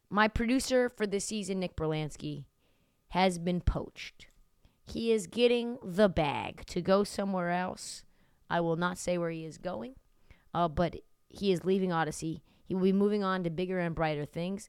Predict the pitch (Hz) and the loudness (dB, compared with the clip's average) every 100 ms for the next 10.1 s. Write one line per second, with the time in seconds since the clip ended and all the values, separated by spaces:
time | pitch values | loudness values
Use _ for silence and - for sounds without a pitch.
0 | - 165 165 156 - 160 156 147 139 147 | -4 0 0 0 -4 -4 -8 -10 -8 -6
1 | 147 - - - - 254 277 226 185 208 | -6 -8 -20 -8 2 4 4 0 -2 -2
2 | 202 - - - - - - 170 262 302 | -4 -8 -10 -12 -12 -14 -14 -4 4 4
3 | 320 381 _ _ - _ _ - _ - | 4 0 _ _ -20 _ _ -20 _ -20
4 | - - 185 180 165 185 190 180 180 170 | -18 -8 -2 0 4 4 4 2 2 -2
5 | - - _ _ _ _ _ - 165 220 | -8 -16 _ _ _ _ _ -8 2 4
6 | 202 190 180 _ - 226 - - 285 311 | 4 0 -2 _ -2 0 0 -2 0 -2
7 | _ _ - 196 170 180 175 170 151 165 | _ _ -4 -2 2 2 2 0 -4 -4
8 | - 269 269 262 254 - _ - 196 175 | 6 6 6 0 -4 -10 _ -2 0 4
9 | 175 175 170 - 185 240 233 - 240 214 | 4 4 -2 -2 2 2 2 0 -2 -2